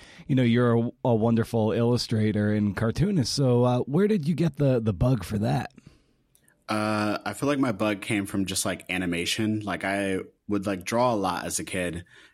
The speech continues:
Speaker 2: and I would, like, be drawing, uh, Nickelodeon characters as they were on my screen, like Chucky. I would, like, try to draw it, but I wasn't the kid that would pause it. So it, like, really made me, like,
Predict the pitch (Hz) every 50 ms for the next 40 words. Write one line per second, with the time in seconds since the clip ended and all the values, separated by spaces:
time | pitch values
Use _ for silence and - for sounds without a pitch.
0 | _ _ _ 104 98 98 92 90 90 92 92 95 95 92 92 90 90 90 90 -
1 | - - - - _ _ _ _ _ _ _ _ _ _ - - _ - _ _
2 | _ - 80 80 104 101 98 - 101 101 98 101 98 98 98 98 98 98 90 90
3 | 92 90 90 92 95 101 - 101 98 95 92 92 95 95 92 - - 95 92 90
4 | - - 95 90 82 95 92 90 - 98 90 90 78 85 92 92 90 87 85 -
5 | - 101 92 87 90 90 87 85 80 80 - - - - 92 85 - - 95 87
6 | 85 85 85 87 85 82 78 - - - 95 87 85 85 80 92 87 85 85 87
7 | 85 82 - - 95 95 95 101 101 104 110 117 107 104 104 - 101 92 92 82
8 | 64 65 - - - 82 82 87 92 92 - 113 113 113 - - - _ - _
9 | _ _ _ _ _ - - - 104 98 98 98 95 92 87 - 98 101 98 101
10 | 101 104 101 95 92 98 95 92 87 85 82 -